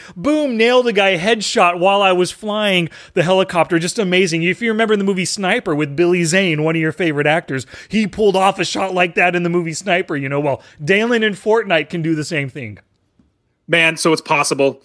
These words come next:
Speaker 2: If
Speaker 1: It
Speaker 2: it
Speaker 1: is.
Speaker 2: can happen in Fortnite, it's
Speaker 1: <laughs>
Speaker 2: absolutely humanly possible.
Speaker 1: True dat.
Speaker 2: Yeah,
Speaker 1: Yeah.
Speaker 2: you kinda thinking of, um, what was that movie with Will Smith recently? Uh, Clone or,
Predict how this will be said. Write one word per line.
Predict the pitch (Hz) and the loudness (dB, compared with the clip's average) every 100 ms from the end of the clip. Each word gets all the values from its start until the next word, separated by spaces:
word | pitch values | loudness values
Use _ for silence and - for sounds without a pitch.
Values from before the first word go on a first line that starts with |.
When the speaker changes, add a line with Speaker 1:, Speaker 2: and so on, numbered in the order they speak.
| - | -4
Speaker 2:
If | 151 | 0
Speaker 1:
It | 226 | 0
Speaker 2:
it | 147 | -2
Speaker 1:
is. | 131 | 0
Speaker 2:
can | 190 | 0
happen | 170 175 175 170 | 2 0 0 -4
in | |
Fortnite, | 151 180 180 180 170 | -2 0 2 0 0
it's | - | -4
Speaker 1:
<laughs> | 180 | -2
Speaker 2:
absolutely | 160 - 175 143 | -2 0 0 0
humanly | - 151 147 139 | -2 -2 0 -2
possible. | 123 139 127 139 123 120 | -4 -4 -2 -2 0 0
Speaker 1:
True | 190 202 | 0 -2
dat. | 180 139 131 | -2 -2 -2
Speaker 2:
Yeah, | 214 | 0
Speaker 1:
Yeah. | 226 | 2
Speaker 2:
you | 214 233 - | 2 0 -6
kinda | - 208 | 0 0
thinking | 196 208 190 | 2 2 4
of, | 185 165 | 2 2
um, | 170 165 156 165 - | 2 2 0 -6 -6
what | 185 | 0
was | 196 160 | 0 2
that | 165 | 0
movie | 151 156 | 0 -2
with | 135 135 | 0 0
Will | 139 | 0
Smith | - 147 139 | -2 -4 -6
recently? | 135 135 147 131 139 | -8 -8 -6 -4 -2
Uh, | 127 120 117 _ _ _ | -2 -4 -8 _ _ _
Clone | - 156 160 160 | 0 2 4 2
or, | 147 127 143 | 2 0 -2